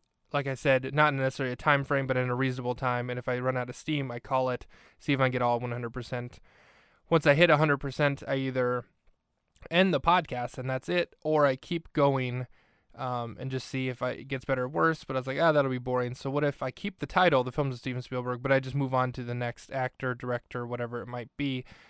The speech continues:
So once I hit all hundred percent of Steven Spielberg's films,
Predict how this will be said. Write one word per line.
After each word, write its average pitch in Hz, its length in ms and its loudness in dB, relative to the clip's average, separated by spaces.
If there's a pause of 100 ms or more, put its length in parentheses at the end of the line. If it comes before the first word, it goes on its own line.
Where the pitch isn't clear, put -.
(120)
So - 140 0
once 147 220 4
I 135 100 6
hit 135 200 0
all 123 320 0
hundred 131 240 -4
percent 127 380 -6
of 120 120 -12
Steven 123 260 -8
Spielberg's 131 480 -4
films, 131 480 -4